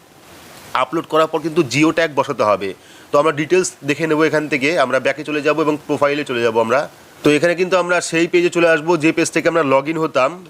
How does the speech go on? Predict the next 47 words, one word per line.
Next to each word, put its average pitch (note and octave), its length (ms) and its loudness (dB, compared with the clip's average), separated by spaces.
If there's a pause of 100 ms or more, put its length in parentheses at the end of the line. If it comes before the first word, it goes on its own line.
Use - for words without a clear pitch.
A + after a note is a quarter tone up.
(120)
অর্থাৎ, A#2+ 340 -4
আহ, A#2+ 180 2
প্রধানমন্ত্রী D3+ 400 0
স্বচ্ছ C#3 260 -4
ভারত D#3 220 2
মিশন D3+ 260 -4
প্রকল্পে। C#3 480 -2
তো D3 80 0
আমরা C3+ 240 2
log C#3 100 -2
in-এ D#3 120 -6
ক্লিক D3+ 180 -6
করব। C#3+ 280 -2
ক্লিক C#3+ 200 -4
করার B2+ 220 2
পর C3 260 0
আমরা C3+ 280 0
ইউজার C#3 300 0
আইডি C#3+ 160 -2
এবং D3 180 -8
পাসওয়ার্ড C3 380 -2
দেবো। C#3+ 200 -2
পাসওয়ার্ড B2+ 360 0
দেওয়ার B2+ 260 2
পর C3+ 100 2
এখানে C#3 320 0 (920)
যে C#3 100 2
ক্যাপচা D3 400 -2
কোডটা D#3+ 240 -2
শো D3+ 160 -4
করছে D#3 220 -2
সেই D#3 140 -2
ক্যাপচা C3+ 300 -2
কোডটা C#3 260 -2
দিয়ে C3 360 0 (880)
সাইন C3 300 -2
ইন C#3+ 120 -2
অপশনে C#3 240 -2
ক্লিক B2 160 -4
করব। G2+ 180 -2
ক্লিক C#3 200 -2
করলে D#3 160 2
আমাদের D3+ 220 0
প্রোফাইলটা D3 440 -2
ওপেন C#3+ 160 0
হয়ে C#3+ 100 4
যাচ্ছে। C#3 300 0